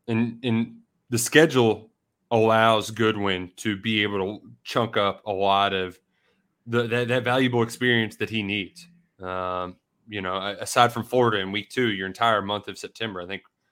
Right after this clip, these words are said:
it's, it's just F C S and action, you know, like, just go out there and, and be able to get some quality. 'Cause I, I have a feeling, look at a se-, sneaky suspicion,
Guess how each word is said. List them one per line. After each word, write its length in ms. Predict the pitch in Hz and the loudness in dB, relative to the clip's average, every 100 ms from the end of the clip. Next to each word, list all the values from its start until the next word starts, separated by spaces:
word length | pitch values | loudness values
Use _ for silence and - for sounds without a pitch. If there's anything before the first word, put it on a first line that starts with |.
| _ _ | _ _
it's, 280 | - - - | -18 -18 -20
it's 120 | 95 | -16
just 180 | - 98 | -12 -4
F 140 | 110 107 | -4 -2
C 220 | 113 107 | -2 0
S 220 | 107 107 | 0 -2
and 120 | 98 | 2
action, 420 | 104 113 - 90 - | 2 2 -2 -16 -6
you 100 | 98 | -4
know, 200 | 98 98 95 | -4 -4 -6
like, 180 | 98 | -8
just 200 | - 110 - | -6 -4 2
go 180 | 123 | 6
out 200 | 135 131 | 6 4
there 340 | 120 107 107 - _ _ - | 0 -2 -2 -6 _ _ -8
and, 220 | 104 113 | -6 -6
and 220 | 107 101 | -8 -8
be 120 | 101 113 | -2 0
able 140 | 110 | 0
to 60 | 107 | -4
get 280 | 101 110 - | -4 -4 -4
some 140 | 98 | -8
quality. 400 | - 104 104 104 _ _ | 0 2 4 0 _ _
'Cause 280 | - 165 120 _ _ _ 151 127 117 - 131 135 - - | 2 2 0 _ _ _ -18 -18 -18 -20 -16 -16 -16 -6
I, 420 | 147 151 175 202 127 | -4 0 0 0 0
I 20 | |
have 160 | 170 170 | -2 -2
a 60 | |
feeling, 500 | 120 160 165 170 160 | -4 -2 0 0 -2
look 200 | 160 160 | -4 -4
at 60 | 147 | -6
a 60 | |
se-, 300 | 117 - 139 | -6 -4 -6
sneaky 380 | - - 143 151 | -6 -10 -10 -8
suspicion, 580 | 120 - 131 131 143 | -12 -4 -4 -2 -6